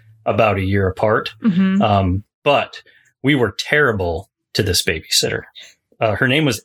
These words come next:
Speaker 1: Anne. And my sister, I don't remember her all that well as far as the person Anne.
Speaker 2: Right.
Speaker 1: But my sister tells me she was a really nice person.
Speaker 2: <laughs>
Speaker 1: We just weren't very nice to her. Like, we, I think we were being terrors all night, but then we got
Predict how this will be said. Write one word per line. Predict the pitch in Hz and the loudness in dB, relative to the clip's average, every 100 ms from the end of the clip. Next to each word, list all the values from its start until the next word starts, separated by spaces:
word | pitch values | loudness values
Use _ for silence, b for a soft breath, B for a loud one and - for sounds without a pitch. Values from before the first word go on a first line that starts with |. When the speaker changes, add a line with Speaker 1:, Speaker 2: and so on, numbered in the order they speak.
| - | -2
Speaker 1:
Anne. | 127 110 90 80 92 - _ - | 0 2 0 -4 -8 -14 _ -6
And | 107 98 95 | -2 0 0
my | - 104 | -2 0
sister, | 104 - | 2 2
I | 139 | 0
don't | 160 139 | 0 0
remember | 110 107 117 117 | 0 0 2 2
her | 120 | 2
all | 113 113 | 2 2
that | 113 | 0
well | 120 110 113 | 2 2 2
as | 107 | 0
far | - 110 104 | 0 2 4
as | 101 101 - B B _ _ _ _ - | 2 0 -6 B B _ _ _ _ -4
the | 117 | -2
person | - 117 113 131 131 127 | 0 0 2 2 0 2
Anne. | 135 143 170 180 | 2 2 -2 -2
Speaker 2:
Right. | 214 185 | 0 0
Speaker 1:
But | 185 | 2
my | |
sister | 185 175 - | 2 0 0
tells | - 131 113 | 2 2 2
me | |
she | 110 131 | 2 2
was | 107 | 2
a | |
really | 110 113 107 | 2 2 2
nice | 101 101 | 0 -2
person. | - 104 - 156 185 | 0 0 0 0 -2
Speaker 2:
<laughs> | 165 B B B B 139 | -4 B B B B -2
Speaker 1:
We | 180 | 0
just | 147 | 0
weren't | 135 131 120 | 0 0 0
very | 117 107 | 0 0
nice | 98 101 - | 2 0 0
to | - | -4
her. | - - B B B B - | -10 -16 B B B B -4
Like, | 113 104 - | -2 -2 -4
we, | 139 123 113 110 117 - | -2 2 2 2 0 -2
I | 123 | -2
think | 208 | -2
we | 220 | 0
were | 160 | 0
being | 147 117 | 0 -2
terrors | - 127 117 107 95 | -2 0 0 0 0
all | 95 90 | -2 -2
night, | 87 87 - | -2 -4 -4
but | 110 | 0
then | 135 127 | 2 2
we | 120 123 | 0 -2
got | 113 113 | 0 -2